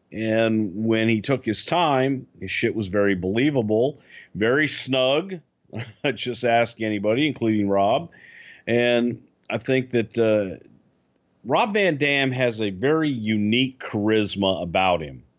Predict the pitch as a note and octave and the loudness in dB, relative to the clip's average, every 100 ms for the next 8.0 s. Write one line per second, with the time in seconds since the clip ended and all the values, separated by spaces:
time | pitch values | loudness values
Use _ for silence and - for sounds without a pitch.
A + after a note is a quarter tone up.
0 | _ _ _ _ _ _ _ _ _ _ | _ _ _ _ _ _ _ _ _ _
1 | _ _ G#2 A#2 G2+ G#2+ F#2+ B2 D3 - | _ _ 0 2 2 0 2 0 0 0
2 | D3 C#3 - C#3 C3 B2+ B2+ A2+ G2+ - | 0 0 0 0 2 2 2 0 -4 -6
3 | - C#3+ D3 C#3 C3 B2 - C3 B2 B2 | 0 2 2 0 -4 -6 0 0 0 0
4 | B2 A#2 - A#2 A2+ A2 A2 A2 G#2+ - | 0 -2 -2 0 2 2 2 2 -2 -8
5 | - - - - - A#2 A#2 A#2 A#2 A2+ | -20 -20 -20 -18 -4 0 2 2 2 0
6 | A2 - _ _ - A#2+ A#2 C3+ C#3 - | -4 -10 _ _ -6 -4 0 0 0 0
7 | C#3+ D3 C#3 C#3+ D3 D3+ E3+ F3 F#2+ B1+ | 0 2 2 0 0 2 0 0 -4 -6